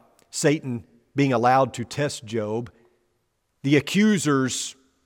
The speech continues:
accusation was, or his belief was, his reasoning was that Job was hedged in, and that's why he served God. You take everything away from him,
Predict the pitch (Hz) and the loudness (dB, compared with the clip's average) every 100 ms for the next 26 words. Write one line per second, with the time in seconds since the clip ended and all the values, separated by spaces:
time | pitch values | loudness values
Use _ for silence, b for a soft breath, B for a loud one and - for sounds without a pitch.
0 | _ - 160 143 113 156 165 139 113 110 | _ 0 2 2 2 2 2 -2 -4 -2
1 | 110 110 131 127 120 117 123 - 104 113 | -2 0 -2 -2 -2 -2 -4 -6 -4 -2
2 | 131 151 - 110 113 117 120 110 139 170 | 0 -2 -4 -4 -2 -2 -4 -2 -2 -2
3 | 127 117 107 110 110 117 - 120 127 b | -4 -4 -2 -2 -2 -2 -2 -2 -2 b
4 | b b b b _ 117 175 170 160 165 | b b b b _ 4 6 6 4 2
5 | 180 117 165 196 107 90 - 120 131 170 | 0 -2 -2 -2 -6 -10 -18 -4 0 2
6 | 147 156 139 139 160 165 160 107 113 110 | 4 4 2 -2 0 2 2 0 0 0
7 | 117 175 220 202 214 220 220 175 135 175 | -2 2 4 6 4 4 4 4 2 2
8 | 220 - 135 113 127 123 | 2 -4 -6 -4 -4 -4